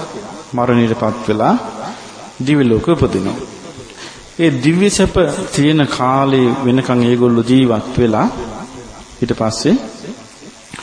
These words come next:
සක්විති රජුරුව මැරිලා මාර්ගඵල නොලැබුණු නිසා සතර අපාය යන්න පුළුවන්. හැබැයි අර සෝතාපන්න ශ්‍රාවකයා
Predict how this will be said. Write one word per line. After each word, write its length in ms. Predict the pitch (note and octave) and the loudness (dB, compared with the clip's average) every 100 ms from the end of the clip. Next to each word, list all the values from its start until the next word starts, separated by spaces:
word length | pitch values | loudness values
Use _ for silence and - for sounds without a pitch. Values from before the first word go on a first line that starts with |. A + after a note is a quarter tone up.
| - - - - - - | -16 -16 -18 -20 -20 -16
සක්විති 520 | - - C#3+ - G3 F#3+ | -4 0 0 2 2 2
රජුරුව 460 | F3+ D#3+ E3+ E3+ E3 | 2 2 4 6 6
මැරිලා 440 | B2+ A#2+ B2+ A2+ - - - - - | 4 4 2 2 -2 -6 -12 -8 -2
මාර්ගඵල 640 | A#2 A#2+ B2+ C3 B2 C3 | 0 2 0 -2 0 2
නොලැබුණු 500 | A#2+ A2+ B2+ C#3 C3 | 4 4 2 4 4
නිසා 280 | A2+ A2+ D#3 B3+ - - - - - | 4 2 0 -2 -6 -8 -6 -4 -2
සතර 500 | - B2+ A2+ - C#3 B2+ | -2 -4 -6 -2 0 2
අපාය 480 | G#2+ - A2 A2+ A2+ | 0 -2 0 2 2
යන්න 240 | A#2 A2+ D#3 C4 - - - | 2 4 4 2 -2 -10 -10
පුළුවන්. 380 | - A#1 G1+ G1+ - A#1 - - - - - - - - - | -2 -2 0 -4 -6 -18 -18 -20 -20 -20 -20 -20 -20 -20 -6
හැබැයි 340 | A#2+ C3+ B2+ | 0 2 2
අර 100 | B2 | 2
සෝතාපන්න 640 | A#2 B2 A#2+ A#2+ A#2 A#2 A#2 | 2 2 2 0 0 0 0
ශ්‍රාවකයා 540 | B2 A2+ A#2+ E3 | 0 0 0 2